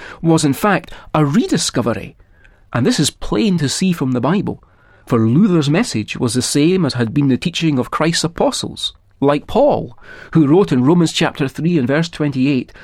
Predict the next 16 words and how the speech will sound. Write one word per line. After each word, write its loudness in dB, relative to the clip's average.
"We 2
maintain 0
that 0
a 2
man 2
is 0
justified -2
by 4
faith -2
apart -2
from 0
the 2
works 0
of -4
the -2
law." -2